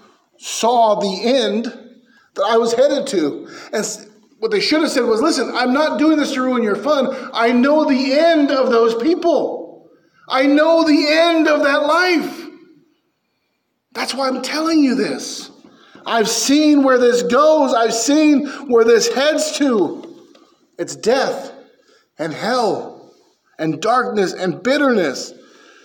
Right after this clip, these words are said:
other words, Solomon's not saying, "Stay away from her 'cause I don't want you to have any fun." He's saying that fun is short-lived and it's bitter at the end.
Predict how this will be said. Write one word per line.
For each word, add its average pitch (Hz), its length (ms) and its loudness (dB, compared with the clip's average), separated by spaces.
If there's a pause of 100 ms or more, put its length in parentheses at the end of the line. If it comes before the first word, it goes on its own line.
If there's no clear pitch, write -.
(1000)
other 185 100 -2
words, 156 220 0 (340)
Solomon's 160 480 -2
not 147 220 -6
saying, 143 400 -6 (1120)
"Stay - 300 -6
away 233 180 2
from 170 100 -6
her 185 120 -2
'cause 143 100 -8
I 147 80 -2
don't 170 120 -2
want 160 140 -6
you 156 40 -6
to 147 60 -6
have 139 120 -4
any 107 140 -12
fun." - 420 -14 (1300)
He's 196 180 -10
saying 175 180 -2
that 180 140 -4
fun 185 220 -4
is 117 80 -8
short-lived 139 640 -10 (800)
and 131 100 -10
it's 117 120 -14
bitter 175 340 0
at 120 100 -2
the 110 160 -12
end. 95 360 -20